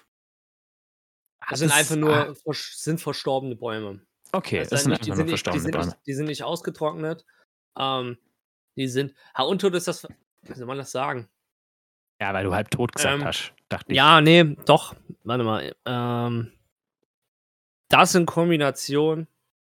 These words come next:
Speaker 2: mach mir mal einen Nature-Tech, äh, Test.
Speaker 1: Ähm, geht es um Un-, geht es tatsächlich <laughs> um Untote? Weil dann habe ich Advantage.
Speaker 2: Also schwer. Äh, ich mach's dir einfach, seit, sag ich jetzt einfach ja.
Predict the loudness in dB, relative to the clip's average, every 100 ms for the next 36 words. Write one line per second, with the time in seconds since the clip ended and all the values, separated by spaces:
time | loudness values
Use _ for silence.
0 | _ _ _ _ _ -4 -2 0 2 2
1 | 0 -4 -4 -8 -10 -16 -16 -8 -6 -6
2 | -10 -12 -18 -20 _ _ _ _ _ _
3 | _ _ _ _ _ _ -4 -2 -2 -2
4 | -2 -2 -2 -2 -4 -8 -6 -4 -2 -2
5 | -2 0 0 -2 -8 -6 -4 -4 -4 -4
6 | -2 -2 -2 0 0 0 -2 -2 -2 -2
7 | -2 -4 -4 -4 -4 -6 -8 -12 _ _
8 | _ _ _ _ _ _ _ _ _ _
9 | -2 -2 -2 -2 -2 -4 -10 _ _ _
10 | _ _ _ -8 -2 0 0 0 0 -2
11 | -2 -6 -6 -2 0 0 2 2 2 2
12 | 2 2 2 2 2 2 0 0 -4 -6
13 | -6 -8 -12 -12 -16